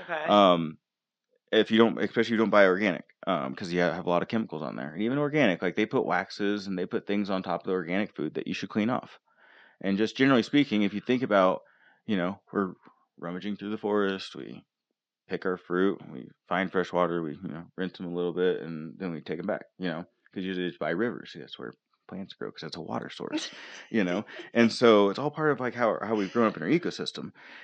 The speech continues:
Speaker 2: And so you're supposed to wash your food off.
Speaker 1: Yeah.
Speaker 2: You know, you're supposed to
Speaker 1: I
Speaker 2: make
Speaker 1: mean, I
Speaker 2: sure it's
Speaker 1: do.
Speaker 2: clean.
Speaker 1: I was like, I thought
Speaker 2: <laughs>
Speaker 1: you meant, like, c-, clean with soap,
Speaker 2: No,
Speaker 1: like
Speaker 2: no, a little bit of citric acid,
Speaker 1: Okay.
Speaker 2: a little bit of baking soda will take off, mm, ninety percent of most,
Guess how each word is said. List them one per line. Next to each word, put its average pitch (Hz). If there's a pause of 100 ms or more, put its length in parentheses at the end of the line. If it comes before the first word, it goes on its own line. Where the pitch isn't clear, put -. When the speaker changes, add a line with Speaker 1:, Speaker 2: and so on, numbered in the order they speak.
Speaker 2:
And 110
so 101 (320)
you're 117
supposed 165
to 113
wash 95
your -
food 107 (100)
off. - (640)
Speaker 1:
Yeah. 165
Speaker 2:
You 98
know, 85
you're 95
supposed 123
to 107
Speaker 1:
I 185
Speaker 2:
make 214
Speaker 1:
mean, 247
I 247
Speaker 2:
sure 220
it's 214
Speaker 1:
do. 156
Speaker 2:
clean. 143
Speaker 1:
I 202
was 233
like, -
I -
thought 220
Speaker 2:
<laughs> -
Speaker 1:
you 233
meant, 208
like, 196
c-, - (100)
clean 190
with 165
soap, -
Speaker 2:
No, 123
Speaker 1:
like -
Speaker 2:
no, 113
a 95
little 117
bit 147
of 139
citric 131
acid, 101 (680)
Speaker 1:
Okay. -
Speaker 2:
a -
little 101
bit 113
of 101
baking 95
soda 78 (100)
will 92
take 92
off, 87 (380)
mm, 87
ninety 95
percent 90
of 85
most, 87